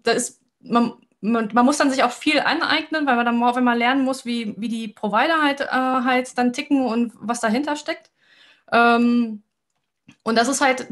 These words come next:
die, ja, die, man bildet sich dann halt, bildet halt dann, ein, wenn man jetzt zum Beispiel Entwickler nimmt, einen Entwickler halt dann so einen Cloud-Provider-Experten.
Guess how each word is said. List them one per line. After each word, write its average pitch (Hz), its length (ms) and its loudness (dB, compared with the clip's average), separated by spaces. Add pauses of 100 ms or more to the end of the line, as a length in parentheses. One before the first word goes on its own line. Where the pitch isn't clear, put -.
die, 247 360 0
ja, 254 200 2
die, 214 280 -6
man 240 180 2
bildet 269 200 2
sich 294 100 -2
dann 262 160 0
halt, 233 300 -6
bildet 294 260 0
halt 262 200 0
dann, 247 100 0
ein, 233 280 -2 (140)
wenn 233 100 -2
man - 20 0
jetzt 240 140 -2
zum 233 80 -10
Beispiel 214 120 -4
Entwickler 277 300 -2
nimmt, 269 200 0
einen 226 200 -4
Entwickler 247 400 -2
halt 247 160 2
dann 247 140 2
so 254 120 -2
einen 247 300 2
Cloud-Provider-Experten. 190 1120 -4